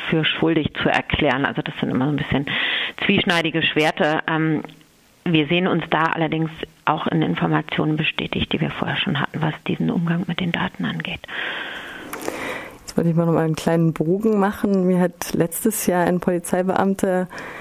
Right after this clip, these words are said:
Speaker 2: als ich als Journalistin die Berichterstattung bei einer Straßenblockade gemacht habe, gesagt, so einen Presseausweis kann sich ja jeder machen lassen, so mehr oder weniger wörtlich. Gerade vor zwei Wochen wurde jetzt die offene Medienplattform links unten indie media dot org verboten,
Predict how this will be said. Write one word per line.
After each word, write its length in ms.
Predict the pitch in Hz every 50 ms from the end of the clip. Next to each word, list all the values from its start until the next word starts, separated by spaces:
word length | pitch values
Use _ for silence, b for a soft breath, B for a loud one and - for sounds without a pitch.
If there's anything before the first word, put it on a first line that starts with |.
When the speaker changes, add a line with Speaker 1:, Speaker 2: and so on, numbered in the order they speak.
| B B B
Speaker 2:
als 220 | - 175 - -
ich 160 | 180 - -
als 140 | 175 170 -
Journalistin 580 | 180 175 170 175 185 202 - - - 202 190 180
die 80 | 180
Berichterstattung 800 | 175 180 175 190 - - - 170 - - - - 185 185 185 175
bei 80 | 175
einer 180 | 170 170 160 165
Straßenblockade 800 | - - - - 175 202 - 240 170 156 160 - - 156 156 165
gemacht 320 | 156 156 160 165 165 -
habe, 140 | 190 180 175 - B B B B B B B B B
gesagt, 400 | - 175 170 175 170 170 - -
so 80 | 185
einen 180 | - 196 202 185
Presseausweis 800 | - - 202 196 - - - - 185 - - - 170 175 170 -
kann 220 | - - 165 165
sich 220 | 160 175 170 - -
ja 180 | 160 156 160
jeder 340 | 160 143 156 180 165 160 156
machen 320 | 147 147 147 - - 151 139
lassen, 300 | 143 143 - - 160 151
so 80 | 156
mehr 140 | 156 151 151
oder 140 | 151 147 147
weniger 360 | 151 151 156 147 151 147 147 B B B B B B B
wörtlich. 400 | 175 160 - - - 147 - - B B B B B B B
Gerade 200 | - 165 185 165
vor 160 | 190 180 -
zwei 220 | - 175 165 160
Wochen 280 | 175 220 - - 269 226
wurde 160 | 208 196 190
jetzt 260 | 190 190 - - -
die 100 | - -
offene 420 | - 185 - - 196 180 175 170 175
Medienplattform 840 | 175 175 170 175 175 170 - - 170 170 - - 175 175 165 160
links 220 | 160 160 156 - -
unten 360 | - 190 202 202 202 214 196
indie 240 | - - 175 170 170
media 320 | 170 170 170 165 170 165 160
dot 240 | - 165 165 277
org 320 | 269 - 147 165 208 233 -
verboten, 720 | - 254 233 233 226 226 233 233 233 - 226 226 226